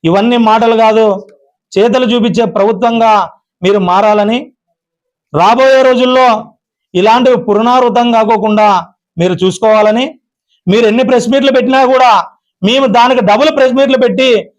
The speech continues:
సమావేశం పెట్టి మాట్లాడడానికి మేము కూడా సిద్ధంగా ఉన్నాం. ఇన్ని రోజులు ప్రెస్ మీట్లు పెట్టుకున్నాం, మాట్లాడినాం,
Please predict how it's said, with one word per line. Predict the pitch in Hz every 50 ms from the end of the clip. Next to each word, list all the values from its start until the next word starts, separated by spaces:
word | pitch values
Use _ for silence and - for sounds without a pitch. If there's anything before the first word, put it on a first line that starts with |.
| _ _ _
సమావేశం | - 196 196 220 254 269 262 262 254 - 247 247 240
పెట్టి | 240 208 180 247 247 233 214 180 147 - - _ _ 170 175
మాట్లాడడానికి | 185 214 196 233 233 226 202 226 226 214 196 190
మేము | 196 208 220
కూడా | 220 226 226 226 -
సిద్ధంగా | 180 160 175 214 220 220 220 214
ఉన్నాం. | 214 226 254 285 - - _ _ _ _ _ _ _ _ _ _ _ _
ఇన్ని | 190 208 233 269 277 269
రోజులు | 269 277 277 277 269
ప్రెస్ | 277 247 226 170 226
మీట్లు | 262 247 254 247
పెట్టుకున్నాం, | 254 220 - 220 254 247 240 226 226 - - _ _ _ _ _ _ _ -
మాట్లాడినాం, | 175 190 208 226 185 226 240 240 233 226 226 214